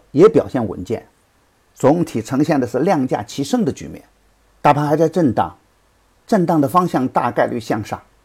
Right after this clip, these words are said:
底部持股可以耐心一点，积极一点。好，今天的飓风午间看盘到此结束，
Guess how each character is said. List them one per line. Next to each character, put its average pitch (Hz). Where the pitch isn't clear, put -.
底 156
部 214
持 -
股 95
可 -
以 113
耐 135
心 135
一 113
点， 92
积 180
极 117
一 101
点。 -
好， -
今 165
天 170
的 165
飓 160
风 156
午 127
间 151
看 139
盘 120
到 131
此 117
结 107
束， -